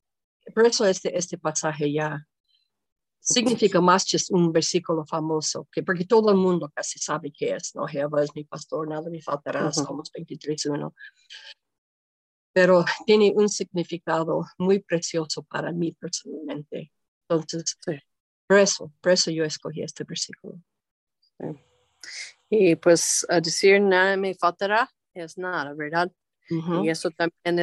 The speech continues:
Speaker 2: este, como podemos, este, decir las chicas, este, pues, ni esposo nos falta. ¿Por qué? Porque Dios da lo, lo que uno ocupa. Entonces,
Speaker 1: Yo, y,
Speaker 2: este
Speaker 1: y, y yo, y yo siempre decía también,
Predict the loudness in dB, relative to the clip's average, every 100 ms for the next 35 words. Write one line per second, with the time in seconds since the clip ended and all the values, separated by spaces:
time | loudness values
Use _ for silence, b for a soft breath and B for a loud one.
0 | -2 -2 0 2 2 -2 -4 -2 -4 -6
1 | _ _ _ -4 2 2 2 0 0 0
2 | 0 0 0 -2 -2 -2 -4 -10 _ B
3 | B 0 2 4 2 0 -6 -2 -2 2
4 | 4 4 0 -8 _ _ _ _ b b
5 | _ 0 0 0 2 4 4 4 4 2
6 | -2 -2 -2 -2 -6 -4 -2 -2 0 -2
7 | 0 -4 -2 -4 -2 -6 -4 -6 -2 -2
8 | 0 -2 -4 0 0 0 _ -10 -6 -4
9 | -4 -4 -4 -2 -2 -2 2 2 2 2
10 | 2 0 -2 -2 -2 0 -2 -4 _ b
11 | b b -6 -4 4 4 4 -2 -2 -2
12 | -4 -4 -2 -2 -4 _ _ _ 0 4
13 | 4 6 4 4 2 2 2 2 2 2
14 | 0 0 2 2 0